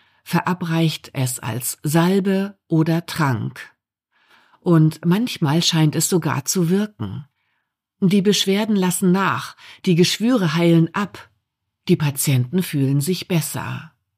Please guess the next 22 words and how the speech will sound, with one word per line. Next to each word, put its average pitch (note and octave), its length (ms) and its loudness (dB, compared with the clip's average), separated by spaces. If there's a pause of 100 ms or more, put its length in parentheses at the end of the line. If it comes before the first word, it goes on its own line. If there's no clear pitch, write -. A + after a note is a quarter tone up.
(920)
Was G3+ 260 -2
man G#3+ 180 0
damals G#3+ 540 0
nicht G3+ 280 -2
wissen F#3+ 360 2
kann, C3+ 560 -4 (760)
die F#3+ 140 4
Krankheit F#3 520 -2
verläuft E3 580 2
in F#3 100 2
Schüben. C#3+ 720 0 (720)
Phasen G#3 460 2
der E3+ 100 2
Besserung D#3+ 560 0
gehören D3+ 480 2
dazu. E3+ 640 0 (720)
Die F#3 160 0
Erleichterung F#3 960 0
wird F3 320 -2
der D#3 160 -2
Therapie F3+ 540 -2
zugeschrieben. C#3 1000 -2